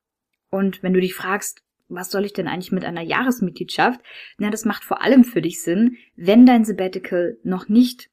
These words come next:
direkt vor der Tür steht, sondern in ungefähr einem Jahr beginnt und du dich sowieso das ganze kommende Jahr damit beschäftigen wirst, mit der Sabbatical-Vorbereitung, mit der Planung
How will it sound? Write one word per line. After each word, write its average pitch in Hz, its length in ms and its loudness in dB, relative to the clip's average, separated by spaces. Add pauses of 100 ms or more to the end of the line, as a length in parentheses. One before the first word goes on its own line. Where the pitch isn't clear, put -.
(320)
direkt 190 320 -2
vor - 140 0
der 175 160 -4
Tür 330 220 0
steht, 233 460 0 (280)
sondern 233 320 4
in 208 300 0
ungefähr 247 480 4
einem 277 260 4
Jahr 196 240 2
beginnt 254 460 0 (300)
und 214 100 4
du 220 80 2
dich 208 160 0
sowieso 202 440 0
das 185 180 -8
ganze 247 320 6
kommende 247 420 8
Jahr 214 400 0
damit 196 260 -4
beschäftigen 165 640 -6
wirst, - 340 -16
mit 196 180 -6
der 208 100 0
Sabbatical-Vorbereitung, 185 1200 -2
mit 160 140 -14
der 160 80 -14
Planung 180 600 -6